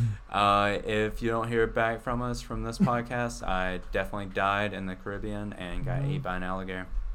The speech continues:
Speaker 2: It's looking likely, man. Be careful
Speaker 1: It's
Speaker 2: out
Speaker 1: possible.
Speaker 2: there.
Speaker 1: But
Speaker 2: Um, scaring John, I see him sweating over there.
Speaker 1: Oh, also, uh, when you hear this one, I haven't,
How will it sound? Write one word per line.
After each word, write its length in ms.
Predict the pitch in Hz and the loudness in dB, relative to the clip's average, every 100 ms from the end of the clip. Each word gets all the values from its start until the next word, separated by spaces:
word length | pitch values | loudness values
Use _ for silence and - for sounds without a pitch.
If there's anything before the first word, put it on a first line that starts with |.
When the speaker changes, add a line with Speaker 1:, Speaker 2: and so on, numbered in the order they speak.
| - - - | -6 -12 -14
Speaker 2:
It's 120 | - 147 | -6 0
looking 260 | 147 156 | 2 4
likely, 380 | 160 175 170 143 | 6 4 4 4
man. 460 | 139 139 143 139 135 | 6 6 6 6 4
Be 120 | 135 | 2
careful 380 | 147 151 151 135 | 2 2 2 -2
Speaker 1:
It's 80 | 127 | 0
Speaker 2:
out 80 | 127 | -2
Speaker 1:
possible. 200 | 139 135 | -2 -4
Speaker 2:
there. 180 | 131 127 - - - - - | -2 -4 -8 -20 -20 -18 2
Speaker 1:
But 260 | 117 110 - | 4 6 2
Speaker 2:
Um, 220 | - 147 | -2 -4
scaring 460 | - - 151 147 139 | -2 6 8 10 8
John, 300 | 143 143 139 | 8 6 6
I 80 | |
see 200 | 135 - | 4 2
him 140 | 143 135 | 2 2
sweating 420 | - 147 143 143 | 2 0 2 2
over 200 | 139 139 | 2 4
there. 280 | 139 143 143 135 | 2 4 2 2
Speaker 1:
Oh, 360 | 147 143 139 - | 2 2 0 0
also, 600 | 151 156 165 156 151 143 | 0 2 2 4 4 4
uh, 440 | - 131 127 127 | 2 4 4 4
when 200 | 135 135 | 0 -2
you 80 | 127 | -2
hear 180 | 127 135 | -2 -2
this 280 | 127 127 - | -2 -4 0
one, 260 | 131 127 | 6 8
I 140 | 123 113 | 8 6
haven't, 600 | 110 110 113 110 104 101 | 0 -2 -2 -2 -2 -4